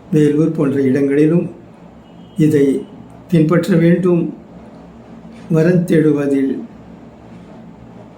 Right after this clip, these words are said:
நமக்கு எந்த விதமான கஷ்டமும் தொல்லையும்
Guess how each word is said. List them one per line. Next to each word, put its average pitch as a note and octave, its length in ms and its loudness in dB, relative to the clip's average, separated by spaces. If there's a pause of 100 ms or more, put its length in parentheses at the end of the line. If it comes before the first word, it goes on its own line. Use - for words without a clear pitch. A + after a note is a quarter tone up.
(1500)
நமக்கு E3+ 380 0
எந்த D3 180 0
விதமான C3+ 540 -2 (1000)
கஷ்டமும் D#3 720 -4
தொல்லையும் C#3+ 580 0